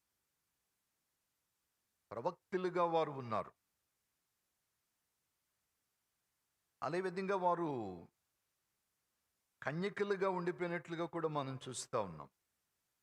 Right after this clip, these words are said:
తద్వారా మరి ఆది సంఘములో కూడా అపోస్తులే కాదు కానీ, స్త్రీలను కూడా దేవుడు పరిచర్యలో వాడుకున్నాడని మనం జ్ఞాపకం చేసుకుంటున్నాం. తమ జీవితాన్ని దేవునికి అర్పణ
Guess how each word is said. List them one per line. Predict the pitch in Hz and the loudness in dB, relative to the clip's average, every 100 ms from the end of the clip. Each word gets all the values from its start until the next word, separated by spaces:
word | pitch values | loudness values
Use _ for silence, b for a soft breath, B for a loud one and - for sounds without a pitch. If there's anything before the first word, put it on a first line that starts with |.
| _ _ _ _ _ _ _ _ _ _ _ _ 180 | _ _ _ _ _ _ _ _ _ _ _ _ -4
తద్వారా | 180 202 175 170 | 0 2 2 2
మరి | 156 139 | 2 0
ఆది | 117 135 175 | 2 0 -2
సంఘములో | 180 185 180 185 180 175 | -4 -2 -2 0 2 2
కూడా | 170 175 160 104 - _ _ _ _ _ _ _ - | 0 0 2 0 -2 _ _ _ _ _ _ _ -12
అపోస్తులే | - 175 165 - 170 165 | -4 -4 -4 -4 -2 -2
కాదు | - 147 143 | 0 -2 0
కానీ, | 139 131 156 247 _ _ _ _ _ _ _ _ - | -2 -2 -4 -10 _ _ _ _ _ _ _ _ -12
స్త్రీలను | - - 123 151 160 165 | -10 -8 -6 -2 -2 -2
కూడా | 156 165 160 | -2 0 0
దేవుడు | 135 151 147 | 0 -2 -2
పరిచర్యలో | 143 131 123 - 147 139 151 233 381 - _ _ _ _ _ 82 | -2 -2 -2 -2 -2 0 0 -2 -4 -16 _ _ _ _ _ -8
వాడుకున్నాడని | 87 117 127 147 139 135 120 113 98 135 240 - _ _ _ _ - | -4 -2 -4 -6 -4 -2 -2 -6 -8 -10 -12 -18 _ _ _ _ -16
మనం | 101 | -14
జ్ఞాపకం | 92 90 85 _ 85 - | -10 -6 -6 _ -20 -18
చేసుకుంటున్నాం. | 80 - _ _ _ - _ _ _ _ _ _ _ _ _ _ _ _ _ - | -18 -18 _ _ _ -20 _ _ _ _ _ _ _ _ _ _ _ _ _ -8
తమ | 135 131 | -6 -2
జీవితాన్ని | 165 175 170 160 | -2 2 2 2
దేవునికి | 139 151 160 147 | 0 -2 -2 -2
అర్పణ | 139 - 156 | -2 -2 -4